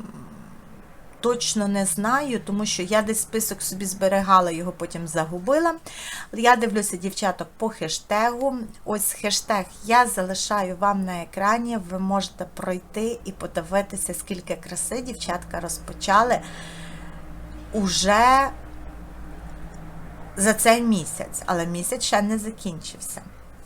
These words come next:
Отже, у нас четвертий старт,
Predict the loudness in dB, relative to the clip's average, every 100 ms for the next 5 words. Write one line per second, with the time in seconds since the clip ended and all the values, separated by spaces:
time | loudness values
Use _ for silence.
0 | -8 0 2 2 -4 -10 -2 4 4 4
1 | 0 -2 -2 -2 0 2 2 -2 -14 -14
2 | -6 -6 6 8 10 8 4